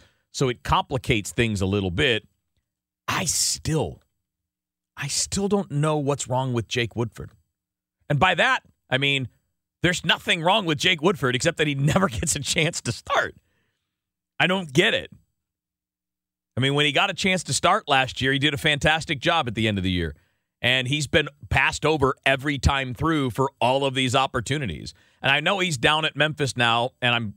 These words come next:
you know, the idea that I'm sure there is to st-, he's starting down there. He started his two games,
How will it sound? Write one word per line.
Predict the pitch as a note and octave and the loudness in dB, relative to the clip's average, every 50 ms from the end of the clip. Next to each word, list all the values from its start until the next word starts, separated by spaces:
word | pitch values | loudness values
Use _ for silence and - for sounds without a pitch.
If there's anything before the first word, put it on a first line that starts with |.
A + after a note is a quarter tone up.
| - | -6
you | A2+ A#2 A#2 | -2 0 2
know, | A2 G#2+ | 2 2
the | G2+ A2 A2 | 2 2 2
idea | G#2+ G#2 F#2+ B2+ D3+ D3 C3 A#2+ | 2 2 2 0 2 2 2 2
that | A#2 | 0
I'm | A2+ A2 | 0 -2
sure | G2+ - D3 E3+ E3+ | -2 0 0 0 0
there | C3 A2+ G#2 G#2 G#2+ | 2 2 2 2 0
is | G#2+ G2+ - | -2 -2 -4
to | - F#2 | -6 -6
st-, | - - - - | -6 -6 -6 -4
he's | - B2 A2 - | -2 -2 -2 -2
starting | - - F#3 G3 D3+ A#2 G#2 F#2 | 0 2 2 2 2 2 2 0
down | F2+ E2+ E2+ | 0 0 0
there. | F#2 G#2 | 0 -2
He | G#2+ | -2
started | G#2 - - - B2+ B2+ A#2 G#2 | -2 -2 0 0 2 2 2 0
his | F#2+ F#2+ F2 | -2 -2 -2
two | - - G2 | -2 -2 -2
games, | F2+ B2+ C3 G#2 F2+ E2+ - | 0 0 0 0 -2 -4 -6